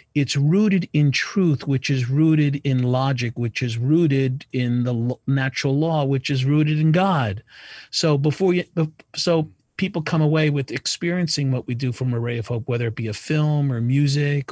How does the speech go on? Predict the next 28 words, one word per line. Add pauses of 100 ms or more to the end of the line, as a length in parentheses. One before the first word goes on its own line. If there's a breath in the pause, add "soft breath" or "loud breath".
or (360 loud breath)
a
podcast, (360 loud breath)
saying,
"Well, (380)
we
really
can't
debate
that
because
it's
not
rooted
in
opinion.
You
know,
it's
just
rooted
in,
in,
in, (140)
in, (380 soft breath)
in,
in
truth."